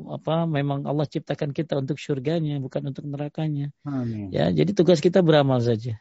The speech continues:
Speaker 1: Ya, nggak usah mikirin begini. Gua nih
Speaker 2: Hmm.
Speaker 1: buat ini, gua nih sebenarnya masuk surga apa neraka sih kan? Ya, Anda beramal <laughs> saja ya, Anda beramal. Ya,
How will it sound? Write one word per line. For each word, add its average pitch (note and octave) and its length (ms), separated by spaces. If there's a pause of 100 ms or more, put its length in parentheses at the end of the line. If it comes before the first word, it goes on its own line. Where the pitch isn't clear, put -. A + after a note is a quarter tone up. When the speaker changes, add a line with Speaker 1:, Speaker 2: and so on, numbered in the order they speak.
Speaker 1:
Ya, C#3 240
nggak D3 160
usah D3 80
mikirin C3+ 480
begini. C#3+ 320 (400)
Gua A#2+ 160
nih C#3 160
Speaker 2:
Hmm. - 20
Speaker 1:
buat A#2+ 220
ini, C#3+ 560
gua B2+ 160
nih D#3 80
sebenarnya E3 320
masuk C3+ 160
surga A#2 240
apa - 80
neraka A2 400
sih - 240
kan? B2+ 80 (560)
Ya, - 140
Anda A3+ 180
beramal A#3 320
<laughs> D#3+ 80
saja - 400
ya, C3+ 160
Anda F#3+ 160
beramal. C3+ 640 (400)
Ya, F3+ 320